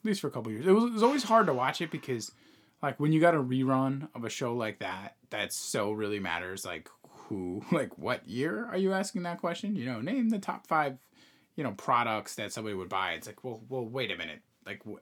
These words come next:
is this nineteen eighty-seven? Is this nineteen ninety-two? Like, you really need to, and it's jarring when you, I remember maybe, I think the late nineties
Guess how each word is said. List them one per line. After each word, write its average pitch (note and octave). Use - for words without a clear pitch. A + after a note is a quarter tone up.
is A#2+
this A2+
nineteen A#2+
eighty-seven? A3+
Is F#2
this E2
nineteen E2
ninety-two? E3+
Like, A2
you B2
really C#3
need A2
to, -
and C3+
it's C#3
jarring E3
when C3
you, B2+
I A#2+
remember G3
maybe, A#3
I D#3
think D4+
the -
late E2+
nineties E2